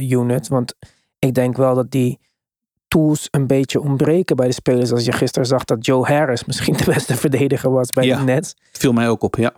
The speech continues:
Speaker 1: Ja, dus, en Watanabe speelde het hele vierde kwart, omdat hij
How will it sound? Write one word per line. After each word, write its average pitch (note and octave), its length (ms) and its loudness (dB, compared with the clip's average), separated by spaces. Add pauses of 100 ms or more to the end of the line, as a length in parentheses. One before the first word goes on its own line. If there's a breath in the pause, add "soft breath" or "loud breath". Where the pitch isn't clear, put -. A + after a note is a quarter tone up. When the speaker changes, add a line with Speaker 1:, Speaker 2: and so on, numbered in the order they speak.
(100)
Speaker 1:
Ja, D3 460 2
dus, D3+ 340 0
en D3+ 300 0
Watanabe C#3 800 2
speelde C3+ 380 2
het B2 120 0
hele C3 300 2
vierde C3 340 0
kwart, C3+ 380 0
omdat C3 260 2
hij C#3 380 0